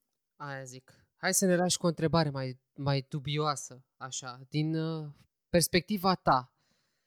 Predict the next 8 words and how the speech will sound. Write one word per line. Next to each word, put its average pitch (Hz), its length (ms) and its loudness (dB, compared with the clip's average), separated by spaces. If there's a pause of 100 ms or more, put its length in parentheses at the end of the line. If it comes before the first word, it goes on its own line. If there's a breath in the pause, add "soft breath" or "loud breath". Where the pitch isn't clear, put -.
(340)
Ce - 160 -2
crezi 175 440 0
că - 80 0
ar 151 80 2
putea 160 300 0
să - 180 0
ia 135 400 2 (100)
România 135 840 -2